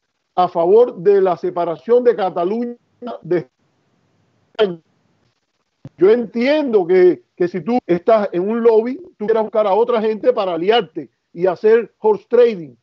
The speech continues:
y tú los ayudas en esto y ellos te ayudan en otro. Pero el mandato, incluso por la ley, fíjate, tú, tú, tú dijiste, entiendo que tú digas que no es, no es el foco de tu atención la manera que esto se vea internacionalmente, sino el punto de vista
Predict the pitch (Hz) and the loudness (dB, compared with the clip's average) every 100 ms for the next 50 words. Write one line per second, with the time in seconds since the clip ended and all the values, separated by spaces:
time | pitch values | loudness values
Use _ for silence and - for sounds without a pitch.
0 | _ - 165 226 226 196 226 233 196 196 | _ -14 -8 -2 0 0 -2 -2 -2 -2
1 | 262 254 202 208 202 196 196 208 175 180 | -4 -2 0 2 2 -4 -2 -2 -2 -2
2 | 262 180 123 _ _ _ _ 180 185 185 | -2 -4 -12 _ _ _ _ 2 4 2
3 | 180 175 175 233 240 220 175 160 175 165 | 0 -4 0 4 4 2 -4 -10 -12 -8
4 | 247 269 240 208 185 180 208 196 - 233 | -8 -2 -2 2 2 2 2 0 -2 -2
5 | 220 185 - _ _ _ - 233 247 - | -2 -4 -8 _ _ _ -6 -4 -4 -6
6 | 220 247 240 233 247 240 214 240 - _ | -4 -4 -4 -2 0 2 2 0 -4 _
7 | _ _ _ _ - 262 208 160 220 226 | _ _ _ _ 0 2 2 -2 2 2
8 | 233 262 196 196 226 220 190 185 208 202 | 2 2 2 2 0 0 0 0 0 -2
9 | _ _ - 190 220 - 226 214 190 185 | _ _ -2 2 2 2 2 4 2 2
10 | 170 160 214 226 196 _ _ _ - 170 | -2 -4 -2 -2 -2 _ _ _ -6 -4
11 | 170 185 226 185 202 202 185 180 202 208 | -2 0 0 2 -2 -2 -2 4 4 4
12 | 196 170 180 165 156 175 190 262 220 180 | 0 -6 -6 -6 -6 -6 -4 -4 -4 -6
13 | 165 170 202 190 214 208 208 175 196 - | -2 0 2 0 -2 0 2 4 2 -2
14 | 202 | -4